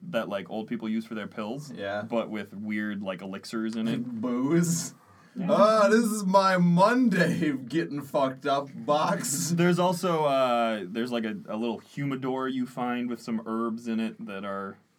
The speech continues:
Speaker 1: presumably for ingesting or smoking or
Speaker 2: I would like to take the liquors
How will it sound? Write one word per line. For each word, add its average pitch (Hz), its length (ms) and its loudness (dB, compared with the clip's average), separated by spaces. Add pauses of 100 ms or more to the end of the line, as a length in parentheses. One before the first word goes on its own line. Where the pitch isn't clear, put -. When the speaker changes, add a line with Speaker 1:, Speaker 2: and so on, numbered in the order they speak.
(140)
Speaker 1:
presumably 120 680 -2
for 113 420 -4
ingesting 110 800 -4
or 104 300 -8
smoking 107 600 -8
or 98 400 -8 (720)
Speaker 2:
I 151 920 2
would 131 280 -2
like 127 680 -2 (180)
to 110 640 -4
take 160 640 -4 (360)
the 143 160 0
liquors 127 880 -2